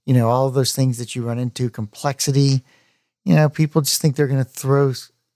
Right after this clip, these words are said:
throw, um, automation at a problem and solve it, and it's really not that simple. Not that automation is bad or wrong. It's just, you've gotta be intentional about it.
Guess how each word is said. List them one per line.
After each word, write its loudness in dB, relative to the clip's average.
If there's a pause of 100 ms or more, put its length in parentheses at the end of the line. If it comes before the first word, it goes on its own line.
throw, 2
um, 0
automation -2
at 2
a -6
problem -4
and -4
solve -2
it, -2
and -10
it's -12
really 4
not 0
that -4
simple. -2 (880)
Not 4
that 0
automation -4
is -12
bad -2
or -12 (300)
wrong. -2 (440)
It's -12
just, -4 (260)
you've -8
gotta -4
be -8
intentional -6
about -12
it. -14